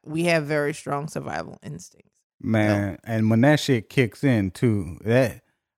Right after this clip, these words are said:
Speaker 2: I've been, and I was telling Becky this a few weeks ago when we had an episode where Ann was still M I A. Um, you know, I asked Becky, just, you know, general conversation is if she's ever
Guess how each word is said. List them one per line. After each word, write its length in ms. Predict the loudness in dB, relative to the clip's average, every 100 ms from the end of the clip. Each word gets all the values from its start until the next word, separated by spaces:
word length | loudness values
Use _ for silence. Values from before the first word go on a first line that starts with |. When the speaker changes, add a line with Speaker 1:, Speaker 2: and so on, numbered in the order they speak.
| 2
Speaker 2:
I've 320 | 2 2 2
been, 380 | 4 6 4 0
and 180 | 2 4
I 60 |
was 100 | 4
telling 280 | 4 4 4
Becky 460 | 4 2 4 2 4
this 340 | 6 4 4
a 60 | -2
few 220 | 2 2
weeks 280 | 4 0 0
ago 260 | -2 2 4
when 260 | 4 4
we 100 | 6 6
had 220 | 6 4
an 100 | 2
episode 480 | 0 0 2 4 4
where 240 | 4 2 4
Ann 240 | 4 4
was 160 | 2 0
still 400 | 2 6 6 6
M 200 | 6 8
I 180 | 6 6
A. 380 | 6 6 4 -2 _ _ _ 0
Um, 400 | 2 2 0 -4 _ _ _ -2
you 120 | 2
know, 240 | 4 2 0
I 160 | 4 6
asked 380 | 6 4 0 4
Becky, 600 | 4 2 0 0 0 -4 _
just, 260 | 0 0
you 120 | 0 4
know, 240 | 4 2
general 360 | 4 4 6 4
conversation 720 | 4 2 2 2 2 4 2
is 300 | 4 2 -2 0
if 300 | 2 2 -2
she's 340 | 0 0 4
ever 580 | 2 4 4 4 4